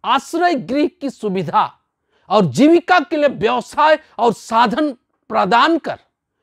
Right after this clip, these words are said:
वेश्या बनने और पापमय जीवन जीने से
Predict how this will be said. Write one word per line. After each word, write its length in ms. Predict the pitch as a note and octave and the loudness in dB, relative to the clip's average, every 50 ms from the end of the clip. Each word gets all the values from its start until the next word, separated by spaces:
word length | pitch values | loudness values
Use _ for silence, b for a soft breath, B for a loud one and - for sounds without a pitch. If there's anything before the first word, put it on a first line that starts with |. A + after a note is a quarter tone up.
| _ _ _ _ | _ _ _ _
वेश्या 640 | D3 D3 G3 B3 C4 - - - - - D4 C#4+ C4+ | -6 -2 0 0 0 0 -4 -18 -14 -4 0 0 0
बनने 640 | G#3+ D3 B2 A#2 C#3+ G3+ A3+ B3+ C#4+ D4 D4+ D#4 D4+ D4+ D4 B3+ B | 0 -2 -6 -2 0 0 2 2 2 2 0 -2 -6 -10 -14 -12 B
और 180 | G3+ F#3+ G#3+ - | 0 2 2 2
पापमय 640 | - _ - - A#3 C4 D4 E4 F#4 F#4+ F#4+ F#4+ | 0 _ -2 0 2 2 2 0 0 0 2 2
जीवन 420 | F4 A#3 G3 D#4 D#4 D#4 D#4 D4 G#3 | 2 2 0 0 2 2 2 0 0
जीने 340 | C#3+ G#3+ B3+ C4 C#4 C#4 B3 | 0 -2 0 0 0 -2 -4
से 300 | - - C4 C4 C4 | -2 0 0 0 0